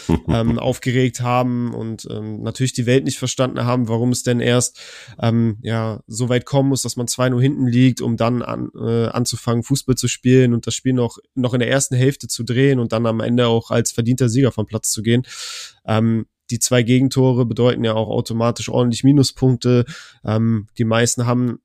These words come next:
Speaker 2: wahrscheinlich einige Dortmunder im Team und, äh, ja, Gegentore sieht man da nicht so gerne, gerade be-, wenn man Verteidiger hat oder Kobel im Tor. Ähm, da gehen einem schon ordentlich Punkte flöten und es ist halt irgendwie vermeidbar, aber das ist Dortmund,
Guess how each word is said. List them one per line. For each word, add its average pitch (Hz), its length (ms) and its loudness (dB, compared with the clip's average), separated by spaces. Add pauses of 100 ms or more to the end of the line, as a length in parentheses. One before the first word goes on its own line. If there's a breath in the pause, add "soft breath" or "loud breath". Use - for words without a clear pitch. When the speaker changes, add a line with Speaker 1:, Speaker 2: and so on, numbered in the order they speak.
(360)
Speaker 2:
wahrscheinlich 131 720 -2 (160)
einige 127 360 0
Dortmunder 123 520 -2
im 113 120 -2
Team 139 400 4
und, 113 280 0
äh, 107 380 2
ja, 98 300 -2 (120)
Gegentore 117 560 2
sieht 110 160 0
man 117 140 2
da 107 100 2
nicht 113 160 0
so 120 120 -2
gerne, 113 260 2
gerade 110 280 2
be-, 107 180 -4
wenn 107 100 0
man 113 140 0
Verteidiger 113 580 0
hat 110 220 0
oder 104 340 -4 (140)
Kobel 120 320 2
im 113 120 0
Tor. 120 260 2 (500 loud breath)
Ähm, 107 340 -4 (140)
da 110 100 0
gehen 117 220 2
einem 113 100 2
schon 113 200 -4
ordentlich 117 340 -4
Punkte 117 220 -8
flöten 143 360 2
und 139 100 2
es 135 140 -4
ist 135 140 -6
halt 135 120 -2
irgendwie 147 280 0
vermeidbar, 123 560 0
aber 107 120 -2
das 117 200 -4
ist - 180 -4
Dortmund, 135 460 0